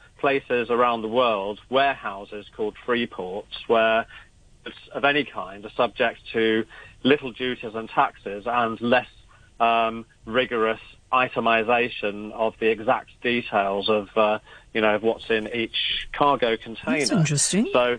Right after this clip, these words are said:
Speaker 2: Hmm.
Speaker 1: it is. I mean, uh, y-, I mean, I've spoken to Noreen some time ago, uh, on and off about the whole thing about collecting. I mean,
Speaker 2: Mm-hmm.
Speaker 1: you know, since, since we've been talking, you and I,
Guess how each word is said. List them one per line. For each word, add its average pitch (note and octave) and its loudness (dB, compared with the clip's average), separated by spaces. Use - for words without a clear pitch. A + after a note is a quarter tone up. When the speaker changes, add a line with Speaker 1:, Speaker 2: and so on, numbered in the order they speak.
Speaker 2:
Hmm. D#4 -4
Speaker 1:
it F#3 4
is. A3 2
I F#3+ -2
mean, F#3 0
uh, F3+ 2
y-, F3 -2
I E3 4
mean, E3 -2
I've D#3+ 0
spoken D#3 -2
to C#3 4
Noreen C3+ 2
some A#2 0
time A2+ 0
ago, A2 2
uh, A2+ 0
on C3+ 2
and B2+ -2
off B2 0
about A#2+ 0
the B2 -6
whole C3 2
thing B2+ -2
about A#2 0
collecting. B2 0
I - -2
mean, G3+ 6
Speaker 2:
Mm-hmm. G#3 2
Speaker 1:
you B2 -2
know, A2+ 0
since, B2+ -6
since C3 -6
we've C3+ 4
been A2 0
talking, A2+ 0
you A#2 6
and A#2+ 4
I, A#2+ 4